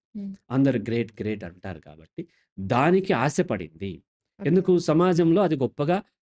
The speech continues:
Speaker 2: దాన్ని గ్లోరిఫై చేసి చూపించబడుతుంది కాబట్టి, ఆ యొక్క లైఫ్ స్టైల్‌కి ఆశపడి, then అప్పుడు ఆమె అది కావాలి అనేటువంటి కోరికతో చేసింది తప్ప,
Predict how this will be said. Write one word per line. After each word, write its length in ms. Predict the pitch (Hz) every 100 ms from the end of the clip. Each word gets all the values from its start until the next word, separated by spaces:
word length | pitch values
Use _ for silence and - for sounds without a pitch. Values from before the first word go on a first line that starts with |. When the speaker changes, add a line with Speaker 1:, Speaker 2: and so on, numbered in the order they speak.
| _ _ _
Speaker 2:
దాన్ని 300 | 127 147 160 131
గ్లోరిఫై 440 | 117 151 185 180 160
చేసి 240 | 156 165
చూపించబడుతుంది 800 | - 156 185 180 123 120 107 92 85
కాబట్టి, 440 | 80 90 - 190 220 _ _ _ -
ఆ 160 | 117 160
యొక్క 280 | 175 175 175 127 110 - _ _ _ _ _ _ _
లైఫ్ 360 | 113 110 156 202
స్టైల్‌కి 360 | - 190 175 107
ఆశపడి, 540 | 95 - 175 113 156 - _ _ _ _ _ -
then 280 | 101 160 226
అప్పుడు 300 | 185 190 214 127 127 _ _ _ _ _ -
ఆమె 280 | 147 170 151 120 120 110 _ _ _ _ _ _
అది 160 | 165 170
కావాలి 460 | 180 156 165 165 131
అనేటువంటి 460 | 104 90 - 98 101
కోరికతో 460 | - 139 135 98 107
చేసింది 400 | 98 92 - 82
తప్ప, 200 | 85